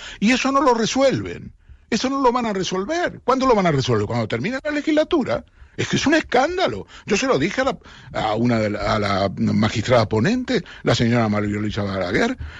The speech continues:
pero, eh, le digo, "Tú me dices que quieres restituir, eh, la relación con la sociedad, que la sociedad tiene que comprender, pero si tú dejas pasar la legislatura y no has resuelto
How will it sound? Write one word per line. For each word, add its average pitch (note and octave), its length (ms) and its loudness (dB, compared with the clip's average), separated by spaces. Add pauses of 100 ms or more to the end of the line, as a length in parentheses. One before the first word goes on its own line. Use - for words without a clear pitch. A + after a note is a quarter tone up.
(140)
pero, C3 240 2 (320)
eh, G2+ 320 -2
le A2 120 0
digo, A2+ 220 0
"Tú D#3+ 160 0
me A3+ 140 4
dices D#3+ 760 -2 (640)
que - 140 -4
quieres D3 440 0
restituir, F3 880 -4 (380)
eh, F#2+ 260 -8
la F#2+ 140 -4
relación D#3+ 560 -2
con G#2 160 -4
la G2 100 -4
sociedad, D3+ 640 0
que G#2+ 120 -6
la G2 100 -8
sociedad A2 280 -6
tiene B2 240 -4
que G#2 120 -6
comprender, G#2 580 -2 (380)
pero B2 180 0
si B2 220 0
tú A#3 400 0 (1120)
dejas D#3 340 0
pasar G3 240 2
la F#3 140 4
legislatura F3 680 -2
y A#2 120 -2
no F3+ 120 6
has G#3 60 4
resuelto F#3+ 720 0